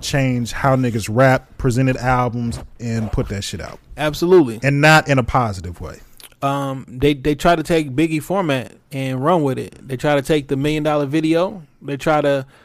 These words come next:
Speaker 2: they try to
Speaker 1: Having,
Speaker 2: take,
Speaker 1: having a radio record.
Speaker 2: they try to take the West Coast record to, to bring the other people to, "I'm going back to Cali.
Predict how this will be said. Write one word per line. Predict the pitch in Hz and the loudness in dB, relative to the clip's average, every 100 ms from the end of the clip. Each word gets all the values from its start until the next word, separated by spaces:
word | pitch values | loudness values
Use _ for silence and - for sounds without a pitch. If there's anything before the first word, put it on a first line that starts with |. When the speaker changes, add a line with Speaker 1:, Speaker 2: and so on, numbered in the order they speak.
| _ - _ - | _ -20 _ -4
Speaker 2:
they | 139 | -2
try | 165 156 | 2 6
to | |
Speaker 1:
Having, | 165 160 156 151 | 6 8 6 4
Speaker 2:
take, | - | -4
Speaker 1:
having | - 151 139 135 | 4 4 6 2
a | |
radio | 120 147 151 156 156 | 6 6 8 6 6
record. | 143 151 - 170 180 | 6 6 6 0 -2
Speaker 2:
they | 151 | -6
try | 139 160 | 0 2
to | 147 | 2
take | 135 160 143 | 2 0 2
the | 123 | 2
West | 143 156 - | 4 2 4
Coast | 175 175 | 4 4
record | 165 170 175 160 | 4 4 2 -2
to, | 139 | -2
to | 123 127 | -2 -4
bring | 120 156 156 | 0 2 2
the | 147 | 2
other | 160 151 | 0 0
people | 175 160 156 | 0 0 -2
to, | 139 127 120 | 0 -2 -2
"I'm | 131 135 | -4 2
going | 160 156 | 4 4
back | 160 156 | 2 2
to | 139 | -2
Cali. | 160 165 175 | 2 2 2